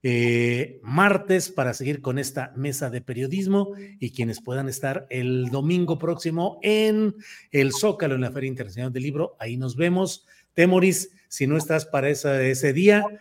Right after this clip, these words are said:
ya sabe nuestro cariño, nuestro abrazo, nuestro mejor pensamiento y que te vaya muy bien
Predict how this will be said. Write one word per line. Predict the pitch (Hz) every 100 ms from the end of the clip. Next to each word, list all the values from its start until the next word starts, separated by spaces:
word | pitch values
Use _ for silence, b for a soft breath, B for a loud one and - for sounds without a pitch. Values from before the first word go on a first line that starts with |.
| B B -
ya | 131
sabe | 131 139 135
nuestro | 123 120 - 123 110
cariño, | 123 135 170 160
nuestro | 151 123 131
abrazo, | 123 156 165 156
nuestro | 139 127 117
mejor | 117 143 143
pensamiento | 139 127 139 170 190 196 196 196 B B -
y | 123
que | -
te | 127
vaya | 127 131
muy | 127
bien | 123 131